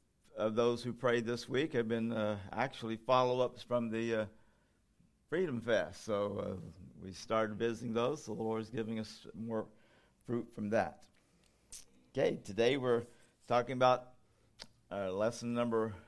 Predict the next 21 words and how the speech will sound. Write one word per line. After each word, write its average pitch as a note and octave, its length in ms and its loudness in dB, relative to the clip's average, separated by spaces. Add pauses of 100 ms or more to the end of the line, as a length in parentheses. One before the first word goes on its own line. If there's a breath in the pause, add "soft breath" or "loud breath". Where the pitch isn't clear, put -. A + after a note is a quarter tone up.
(460 loud breath)
four, E3+ 440 6 (760 loud breath)
and F#2+ 100 -10
that G2 160 -4
is F#2+ 200 -10
sanctifying C3 840 -2
grace. G#2+ 640 -2 (920)
But G2+ 160 -8
we'll G2+ 160 -8
read A2 200 0
our, G2+ 200 2 (320)
our G2+ 120 0
text - 560 2 (440 soft breath)
and F#2+ 100 -10
then F#2+ 380 -8
get G#2 120 -6
into G2 220 -8
the G2 80 -6
introduction G2 640 -6
of F#2 80 -8
our F2+ 240 -6 (480 soft breath)
lesson. - 380 -2